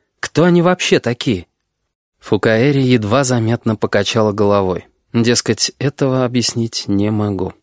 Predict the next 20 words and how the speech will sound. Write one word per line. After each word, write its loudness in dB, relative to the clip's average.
"Если 2
не 4
понимаешь 2
без -2
объяснений, 0
значит, 2
бесполезно 0
и 0
объяснять", -2
так 0
говорил 2
ему 2
когда-то 0
отец. -6
"Мы 6
должны 4
быть 0
вдвоем", 0
сказала 0
Фукаэри, -2